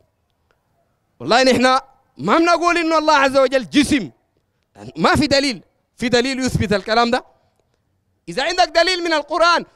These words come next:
ومن السنة إن الله عز وجل جسم، لو في دليل بنقول لك جسم، اللي بيمنع شنو؟ لكن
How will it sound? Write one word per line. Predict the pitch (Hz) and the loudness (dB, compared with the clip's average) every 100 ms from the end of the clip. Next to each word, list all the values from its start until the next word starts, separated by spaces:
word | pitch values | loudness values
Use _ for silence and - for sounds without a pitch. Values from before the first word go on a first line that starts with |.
| _ - | _ -4
ومن | 240 | 0
السنة | 320 240 349 359 277 147 _ _ _ - | 2 2 0 0 -2 -4 _ _ _ -4
إن | 311 | -2
الله | 320 320 | 0 2
عز | 311 285 | 0 0
وجل | 285 285 285 156 | -2 0 -4 -2
جسم، | 311 294 415 370 - _ | -2 0 -2 -4 -18 _
لو | - 180 | -4 -4
في | - | -2
دليل | 370 330 392 403 320 _ _ - | 0 0 0 -4 -8 _ _ -12
بنقول | 151 165 269 | -10 -6 -2
لك | 320 320 | -2 -2
جسم، | 320 330 294 285 | -4 -8 -8 -12
اللي | 185 | -10
بيمنع | 185 262 262 | -4 -2 -2
شنو؟ | 233 254 262 _ _ _ _ _ _ _ _ | -4 -8 -12 _ _ _ _ _ _ _ _
لكن | 190 277 | -2 0